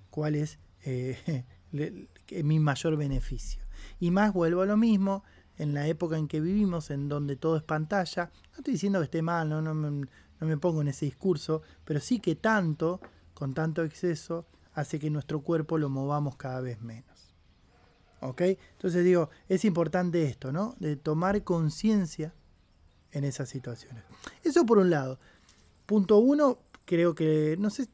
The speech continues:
no quiero decir que es más importante, pero clave, ¿no? Como el, el combustible de nuestro cuerpo, ¿no? El ejercicio físico, la manera en que nos alim-, alimentamos. Después tenemos otro punto con nuestro cuerpo, el segundo punto,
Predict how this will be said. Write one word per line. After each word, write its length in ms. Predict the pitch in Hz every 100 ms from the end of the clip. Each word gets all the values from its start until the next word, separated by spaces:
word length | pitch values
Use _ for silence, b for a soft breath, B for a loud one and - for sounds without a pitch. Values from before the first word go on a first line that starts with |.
| -
no 80 | 339
quiero 160 | 285
decir 200 | 208 202
que 80 | 190
es 40 | 185
más 160 | 190
importante, 480 | 202 226 254 320 175
pero 200 | 147 151
clave, 340 | 262 220 147
¿no? 200 | 151 180
Como 340 | 160 202 202 196
el, 180 | 160 180
el 200 | 170 143
combustible 600 | 160 156 - 226 175 147
de 80 |
nuestro 280 | 135 123 131
cuerpo, 400 | 123 127 113 123
¿no? 220 | 135 175
El 80 | 175
ejercicio 460 | 139 131 135 135 139
físico, 600 | - 151 127 127 135 127 b b b -
la 140 | 143
manera 260 | 135 139 139
en 80 |
que 80 | 127
nos 140 | 123 117
alim-, 340 | 120 123 131 -
alimentamos. 720 | 131 123 120 117 120 - - B B -
Después 200 | 294 320
tenemos 240 | 285 277
otro 200 | 247 214
punto 300 | 269 247 196
con 100 | 180
nuestro 280 | 165 175 160
cuerpo, 320 | 262 180 156
el 80 | 151
segundo 480 | 147 156 196 175 160
punto, 400 | 247 165 151